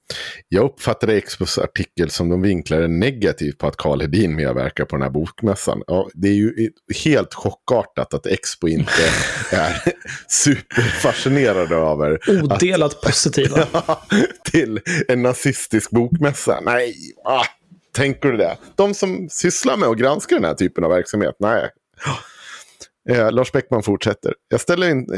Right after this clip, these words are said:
Speaker 1: jag ställer mig inte bakom innehållet på den här bokmässan. Men det är en principfråga att i en demokrati får man tycka som man vill. Jag tycker att man ska,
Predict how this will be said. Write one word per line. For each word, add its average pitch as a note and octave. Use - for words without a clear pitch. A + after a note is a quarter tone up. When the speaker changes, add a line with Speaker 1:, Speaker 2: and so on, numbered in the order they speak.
Speaker 1:
jag A#2+
ställer D3
mig E3
inte C3
bakom A2+
innehållet B2+
på F#2
den D#2+
här E2
bokmässan. -
Men G#2
det A#2
är B2+
en B2
principfråga C3
att -
i C3
en B2
demokrati G2+
får E3
man F3+
tycka D3
som G#2+
man C3
vill. D3
Jag F#2+
tycker C#3
att D3
man B2
ska, -